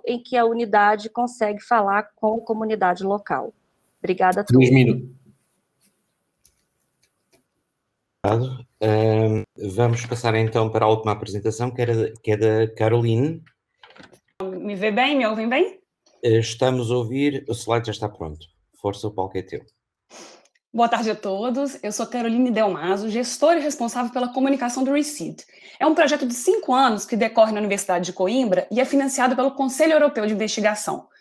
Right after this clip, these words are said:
Speaker 4: A gente investiga as alterações na agricultura na Península Ibérica, sobretudo depois da chegada das sementes dos novos mundos das Américas aqui na Europa, o milho, pimento, tomate, abacate. Nós começamos em novembro de dois mil e dezoito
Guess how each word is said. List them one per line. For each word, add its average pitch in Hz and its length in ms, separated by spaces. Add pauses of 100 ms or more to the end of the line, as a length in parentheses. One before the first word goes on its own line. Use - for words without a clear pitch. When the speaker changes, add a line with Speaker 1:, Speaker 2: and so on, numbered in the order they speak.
(260)
Speaker 4:
A 262 100
gente 359 240
investiga 247 540
as 233 60
alterações 262 420
na 311 120
agricultura 349 640
na 262 120
Península 226 380
Ibérica, 170 400 (280)
sobretudo 349 480
depois 285 300
da 294 80
chegada 269 300
das 262 100
sementes 262 340
dos 247 160
novos 277 380
mundos 233 360
das 208 140
Américas 220 680
aqui 302 240
na 285 80
Europa, 240 440 (240)
o 262 80
milho, 254 380
pimento, 220 460
tomate, 214 440
abacate. 202 600 (400)
Nós 247 160
começamos 269 420
em 214 40
novembro 196 320
de 254 80
dois 240 120
mil 214 120
e 196 40
dezoito 175 480